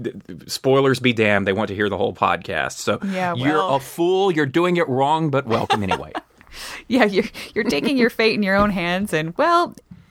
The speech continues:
Speaker 2: you're gonna miss out on some of the holy crap wow moments, but we are still happy to have you along for the ride. Um, but, so anyway, you guys, what sort of nuggets of continuity or bits of characterization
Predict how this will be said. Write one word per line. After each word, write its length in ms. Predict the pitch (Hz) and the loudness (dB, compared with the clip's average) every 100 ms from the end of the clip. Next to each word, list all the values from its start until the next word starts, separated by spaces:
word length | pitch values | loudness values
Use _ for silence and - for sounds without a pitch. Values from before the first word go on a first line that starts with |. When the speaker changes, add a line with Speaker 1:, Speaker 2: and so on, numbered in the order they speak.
| - - - - - - | -20 -20 -14 -14 -12 -12
Speaker 2:
you're 180 | - 214 | 0 2
gonna 180 | 226 262 | 4 4
miss 260 | 240 262 254 | 4 2 4
out 160 | 233 | 2
on 140 | 214 208 | 2 2
some 200 | 220 202 | 2 4
of 60 | |
the 100 | 175 | 2
holy 340 | 175 208 208 208 - - | 2 2 2 0 -4 -10
crap 400 | - - 196 - | 0 4 4 2
wow 380 | 165 170 180 | 0 4 4
moments, 440 | 185 180 185 180 - | 2 -2 -4 -6 -8
but 400 | 160 160 156 - - | 0 2 2 -2 -12
we 200 | 196 202 | -4 0
are 60 | 160 | 0
still 280 | - - | -2 -6
happy 280 | 127 - - | -6 -6 -4
to 80 | - | -2
have 240 | 151 - | 0 0
you 140 | 151 135 | 0 0
along 240 | - 156 | 2 2
for 140 | 160 143 | 2 0
the 120 | 139 | 2
ride. 360 | 143 - - 175 - - - - | 2 2 0 -4 -10 -16 -10 -2
Um, 180 | 151 - - | -2 -2 -6
but, 180 | - 208 | -6 -2
so 140 | 254 233 | -2 0
anyway, 240 | 285 269 | 2 2
you 180 | 185 170 | 2 0
guys, 260 | 160 156 - - - | 0 -2 -4 -14 -10
what 240 | - 247 - | 0 0 2
sort 120 | 247 | 0
of 140 | 208 | 2
nuggets 420 | 196 180 185 202 - | 2 2 2 0 -2
of 120 | 170 | -8
continuity 680 | - 180 175 165 165 180 | -2 -2 0 -2 -2 0
or 140 | 160 151 | 0 -2
bits 260 | - 208 | -2 -2
of 120 | 165 - | -2 -2
characterization 920 | 170 160 160 156 143 156 - 147 | 0 0 0 -2 -2 -4 -4 -4